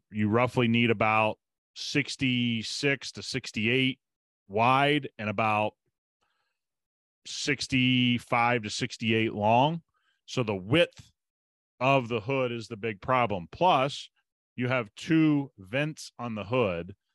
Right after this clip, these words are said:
that are really tough to deal with if you try to pull this thing too tight. So you can't really aggressively stretch a sixty inch and get it to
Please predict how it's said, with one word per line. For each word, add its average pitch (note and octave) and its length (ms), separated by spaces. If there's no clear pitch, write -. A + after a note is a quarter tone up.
that B2 100
are A2 80
really C3+ 320
tough B2+ 280
to B2+ 80
deal A2 280
with G#2 220
if G#2 80
you G2+ 80
try G#2 260
to G2 80
pull G#2 320
this F#2+ 220
thing F2 280
too E2+ 220
tight. G#2 420
So - 120
you A#2 220
can't D#3+ 320
really C3 400
aggressively A#2 760
stretch A#2+ 460
a A2+ 60
sixty G#2+ 500
inch A2 240
and F#2+ 140
get G2+ 160
it G2 80
to F#2 180